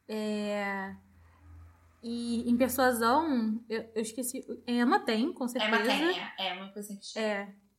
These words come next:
Speaker 1: Em Persuasão eu não tô lembrando agora, mas esse tropo do, do homem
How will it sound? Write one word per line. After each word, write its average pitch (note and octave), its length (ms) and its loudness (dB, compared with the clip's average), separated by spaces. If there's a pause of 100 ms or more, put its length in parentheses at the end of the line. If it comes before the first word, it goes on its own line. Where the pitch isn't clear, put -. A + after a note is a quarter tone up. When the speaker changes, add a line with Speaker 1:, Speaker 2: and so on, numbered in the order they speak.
(120)
Speaker 1:
Em C4 140 0
Persuasão C4+ 560 4
eu C4+ 60 4
não C4+ 140 0
tô C#4+ 80 0
lembrando C4+ 600 4
agora, A#3 320 2
mas A#3 280 2
esse B3+ 320 2
tropo B3+ 580 0
do, A3 760 -2
do A3+ 200 0
homem G#3+ 680 0